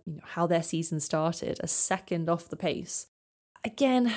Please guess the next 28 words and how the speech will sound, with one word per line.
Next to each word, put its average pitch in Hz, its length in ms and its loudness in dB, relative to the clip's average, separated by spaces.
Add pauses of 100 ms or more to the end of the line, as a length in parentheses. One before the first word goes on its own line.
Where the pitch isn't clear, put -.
(140)
I've 214 160 -2
said 214 260 0
this 208 200 2
a 214 60 0
million 208 560 2
times. 175 480 -2
I 185 100 -6
know 190 300 0
I'm, 180 200 2
I'm 180 220 2
a 170 60 0
broken 170 540 0
record 165 380 -6
on 165 140 -4
this, 165 220 -6
but - 280 -6 (300)
<sighs> - 260 -18
I 214 180 -4
wish 202 500 -2 (260)
Interlagos 175 880 -4 (160)
was 165 160 -4
still 175 460 0
the 170 100 0
final 160 340 -6
race 156 580 -8 (140)
of 165 120 -6
the 165 80 -4
season. 170 480 -2